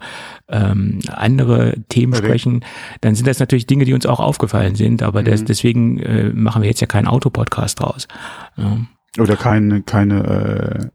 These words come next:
Speaker 2: keinen Ellen-Podcast draus.
Speaker 1: Genau. Das, da müssten wir uns dann noch ein paar Leute dazu holen, die noch tiefer im Thema sind,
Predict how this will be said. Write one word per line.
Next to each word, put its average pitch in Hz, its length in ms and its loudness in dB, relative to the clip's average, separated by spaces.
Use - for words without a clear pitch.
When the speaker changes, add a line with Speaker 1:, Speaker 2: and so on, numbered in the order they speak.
Speaker 2:
keinen 101 240 0
Ellen-Podcast 104 1000 -2
draus. 101 300 -4
Speaker 1:
Genau. 110 360 0
Das, - 580 -4
da 113 100 0
müssten 120 220 2
wir 120 60 4
uns 110 100 -2
dann 113 100 2
noch 107 120 -2
ein 104 120 -4
paar 110 240 0
Leute 107 320 0
dazu 110 240 -2
holen, 107 200 2
die 107 180 0
noch 101 220 0
tiefer 107 280 0
im 98 80 -2
Thema 101 260 0
sind, 104 220 -4